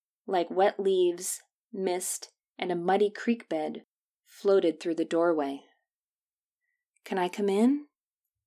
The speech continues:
She stood waiting, biting her lower lip, and this made Eric consider the weight of her question, if she wasn't asking for more. "Sure,"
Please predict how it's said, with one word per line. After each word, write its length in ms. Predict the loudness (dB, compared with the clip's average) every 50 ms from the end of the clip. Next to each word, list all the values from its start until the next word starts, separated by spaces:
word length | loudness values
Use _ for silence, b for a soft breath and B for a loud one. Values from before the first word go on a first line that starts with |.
| _ _ _ _ _ _ _ _
She 180 | -8 -4 -4 -2
stood 400 | -2 0 2 2 2 2 2 2
waiting, 480 | 2 2 2 0 -4 -6 -10 -12 -18 _ _ _ _ _ _ _ _ _
biting 280 | 2 4 4 4 4 2
her 140 | -2 -4 -2
lower 300 | 0 0 2 2 2 2
lip, 340 | 2 0 0 -2 -4 -8 -18 -20 _ _ _ _ _ _ _
and 180 | -6 0 2
this 200 | 2 2 2 2
made 240 | 2 2 2 2 0
Eric 420 | -2 0 0 -2 -2 -4 -10 -20 -20 _
consider 540 | -8 -6 -4 -2 -2 0 2 4 4 4 2
the 100 | 2 0
weight 260 | 2 2 2 2 0
of 120 | -2 -6
her 100 | -8 -10
question, 640 | -12 -6 -4 -4 -4 -4 -6 -8 -8 -10 -10 -12 -16 _ _ _ _ _ _ _ _ _ -16
if 140 | -14 -12 -6
she 120 | -6 -4
wasn't 360 | -2 0 0 -2 -2 -4 -4
asking 420 | -4 -4 -4 -4 -8 -8 -10 -12 -12
for 200 | -12 -12 -10 -8
more. 460 | -4 -2 0 0 0 -2 -6 -12 _ _ _ _ _ _ _ _ _ _ _ _ _ _ _ _ _ _ _ _ _ _ _ _
"Sure," 560 | _ -10 -4 0 2 2 2 2 0 -4 -10